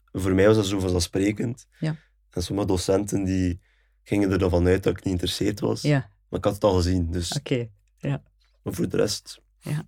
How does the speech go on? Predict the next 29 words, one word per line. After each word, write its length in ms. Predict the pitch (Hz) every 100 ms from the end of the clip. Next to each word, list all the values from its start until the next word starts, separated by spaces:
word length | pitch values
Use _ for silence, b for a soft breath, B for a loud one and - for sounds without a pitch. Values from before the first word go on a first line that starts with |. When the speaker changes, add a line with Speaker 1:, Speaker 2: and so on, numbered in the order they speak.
| _ _ _ _ _ _
Speaker 2:
Dat 240 | - 151
was 100 | 151
echt 200 | 170 151
een 120 | 143
aanvulling 540 | 139 165 160 151 147 143
dan, 140 | 143
eh, 160 | 139 139 143 -
meer. 360 | 143 135 135 _ _ _ _ -
Mm. 280 | 170 160 170 B B
Zeg, 160 | - 165
en 80 | 160
ik 100 | -
hoorde 240 | 156 143
je 180 | 135 -
daarnet 480 | 135 135 139 175 -
zeggen, 320 | 208 214 226 B B B
eh, 200 | - 143 143
coaching 400 | - 185 214 185
voor 160 | 156 143
werknemers. 680 | 147 143 147 180 170 -
Is 100 | -
dat 120 | 147 143
dan 160 | 143
alleen 260 | 139 147 196
op 80 | 151
bedrijfsniveau 800 | 139 147 190 - 196 208 214 -
of 200 | 170 -
ook, 240 | 202 - -
eh, 180 | 160